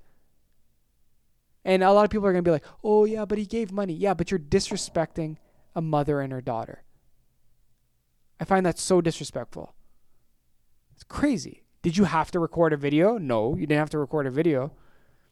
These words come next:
Did you have to dance in front of them? I get that you're a dancer, but come on. Crazy. Am I wrong? <laughs> Like, what? And I know people, like,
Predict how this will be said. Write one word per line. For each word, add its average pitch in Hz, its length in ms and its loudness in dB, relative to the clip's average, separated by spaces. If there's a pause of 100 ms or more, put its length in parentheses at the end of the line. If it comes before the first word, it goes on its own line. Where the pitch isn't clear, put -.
(100)
Did 175 160 2
you 220 80 6
have 175 340 -2
to 185 80 -6
dance 147 320 -6
in 165 80 -6
front 160 220 -2
of 160 60 0
them? 214 240 -2 (280)
I 185 100 2
get 175 260 2
that 185 160 -4
you're 170 120 2
a 147 80 2
dancer, 143 600 -4 (1120)
but 185 260 0 (1400)
come 196 180 -2
on. 110 120 -4 (1160)
Crazy. - 720 0 (880)
Am 226 120 -2
I 427 100 4
wrong? 151 480 2
<laughs> 466 60 -16 (280)
Like, - 280 2
what? 165 500 -2
And - 1500 -10
I - 20 2
know 240 100 4
people, 247 300 4
like, 190 320 4